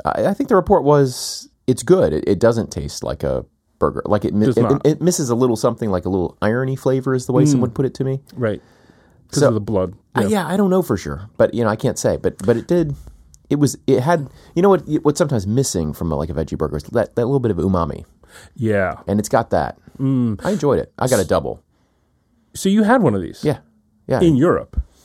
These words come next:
Speaker 1: No, no, no, no. Here, here in, here in Athens.
Speaker 2: Oh, okay.
Speaker 1: Yeah.
Speaker 2: So where in, where in Athens is it available?
Speaker 1: Well, I'm not gonna, I'm not gonna
Speaker 2: What, you, why not?
Speaker 1: Eh.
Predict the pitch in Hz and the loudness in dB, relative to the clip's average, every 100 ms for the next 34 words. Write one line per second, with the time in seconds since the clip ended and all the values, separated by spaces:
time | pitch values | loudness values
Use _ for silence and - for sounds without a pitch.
0 | _ - 110 104 101 90 80 76 76 104 | _ 0 4 4 2 0 -2 -4 -2 -2
1 | 104 120 190 196 180 135 170 165 170 156 | -2 0 2 2 2 0 0 -2 -4 -6
2 | - 175 135 135 - - 156 127 80 - | 0 2 2 0 -6 -8 -8 -8 -10 -6
3 | - 170 - 151 185 175 151 143 - 143 | -2 -2 0 0 2 2 0 -2 -4 -4
4 | 156 151 135 147 135 131 131 117 175 135 | -2 0 -2 -2 -4 -4 -6 -4 -4 0
5 | 107 87 76 73 - 78 80 76 73 62 | 0 0 -4 -8 -6 -6 -4 -6 -8 -4
6 | 151 160 170 175 208 262 - - - 247 | -2 0 0 0 -2 -2 -6 -12 -12 -8
7 | 220 | -6